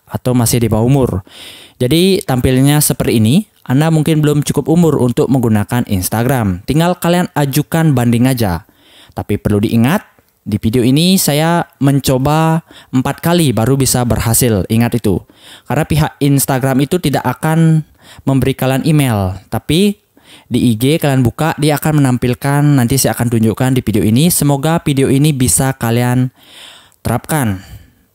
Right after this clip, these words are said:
Mungkin kalian masih belum bisa membukanya. Nah, jadi ajukan bandingnya seperti ini. Kalian, eh, tinggal buat nama lengkap, email, nama pengguna, dan tanggal lahir. Dan tentunya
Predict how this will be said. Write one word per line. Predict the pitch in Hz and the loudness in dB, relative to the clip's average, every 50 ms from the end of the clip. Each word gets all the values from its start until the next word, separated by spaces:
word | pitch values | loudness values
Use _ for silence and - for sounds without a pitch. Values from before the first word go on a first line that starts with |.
| _ - - | _ -8 -8
Mungkin | 104 - 127 127 - | -4 -4 -2 -2 0
kalian | 120 120 120 120 117 | 0 0 2 2 0
masih | 117 - 147 139 | 0 0 -2 0
belum | 127 127 131 127 123 | 0 0 0 2 0
bisa | - - 120 | 0 0 0
membukanya. | 117 117 113 110 - - 123 127 127 113 101 104 | 0 2 0 0 0 -2 0 0 0 2 2 2
Nah, | 117 123 113 98 - _ _ - | 2 0 0 -2 -6 _ _ -4
jadi | 110 107 123 147 160 160 | -4 -2 0 0 0 0
ajukan | - - 117 117 113 - 123 120 117 117 | -2 -2 -2 -2 -2 0 0 0 0 2
bandingnya | 113 113 120 117 131 151 165 175 165 | 2 0 2 2 2 2 2 0 0
seperti | - 127 - 127 123 120 113 | 0 -2 0 0 0 2 2
ini. | 110 127 196 247 - _ _ _ _ _ - - - - - - - - - | 2 2 0 0 -2 _ _ _ _ _ -20 -20 -20 -20 -20 -20 -20 -10 -6
Kalian, | 127 131 139 151 160 160 160 156 | -4 -2 0 2 2 2 2 2
eh, | - _ _ - 117 110 107 - | -2 _ _ -4 -2 -2 -2 -2
tinggal | - 113 123 120 117 117 117 | 0 0 2 2 2 0 0
buat | 113 120 120 120 120 - _ - | 0 0 0 0 -2 -4 _ -2
nama | 123 113 113 113 | 0 2 2 2
lengkap, | 113 113 113 107 - 156 165 175 - _ - 127 | 2 0 -2 -2 -2 -2 -2 -2 -4 _ -2 0
email, | 120 120 123 131 143 156 165 170 175 175 175 175 175 175 - _ _ _ _ _ | 2 2 2 2 2 2 2 2 2 2 2 2 0 -2 -6 _ _ _ _ _
nama | - - 117 113 117 | -4 -2 0 0 0
pengguna, | 113 - 117 120 117 120 117 120 135 147 156 | 0 0 0 0 0 2 2 2 2 2 0
dan | 147 135 131 127 123 | 0 0 0 -2 -2
tanggal | - 107 104 104 110 | -2 -2 -2 0 0
lahir. | 117 127 143 131 117 107 | 0 2 0 0 0 -2
Dan | 104 110 113 110 101 | -2 -2 -2 0 -2
tentunya | 107 101 101 117 117 120 135 151 175 185 196 | -2 -2 0 0 2 2 2 2 2 0 -2